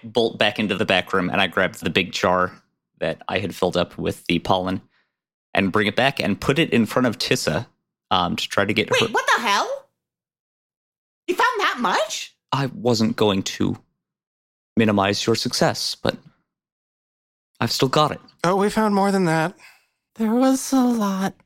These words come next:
Speaker 2: Okay. Well, you've also got dinner duties, so.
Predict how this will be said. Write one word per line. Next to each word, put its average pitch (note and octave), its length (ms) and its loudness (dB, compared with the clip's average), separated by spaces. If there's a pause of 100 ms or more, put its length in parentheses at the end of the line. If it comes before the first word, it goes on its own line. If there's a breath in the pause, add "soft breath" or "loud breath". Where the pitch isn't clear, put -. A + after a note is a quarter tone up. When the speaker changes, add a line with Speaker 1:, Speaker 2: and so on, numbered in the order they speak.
(440)
Speaker 2:
Okay. D#4 340 0 (800)
Well, C4+ 200 2
you've B3 200 0
also C#4 300 0
got G#3+ 220 2
dinner A3+ 220 2
duties, D3+ 420 -2
so. D#3+ 360 -2